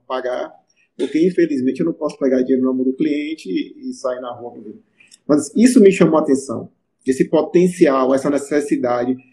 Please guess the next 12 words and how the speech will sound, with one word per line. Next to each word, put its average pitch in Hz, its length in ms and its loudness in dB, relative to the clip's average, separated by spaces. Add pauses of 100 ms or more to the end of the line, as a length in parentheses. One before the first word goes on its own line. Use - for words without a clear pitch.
(180)
Quer 143 80 0
dizer, 143 180 2
era 165 80 4
um 175 100 4
cliente 156 640 0
que 135 140 -6
tava 151 240 -2
no 156 80 -4
mercado 151 320 -4
com 165 180 4
uma 226 320 6
necessidade, 151 880 -6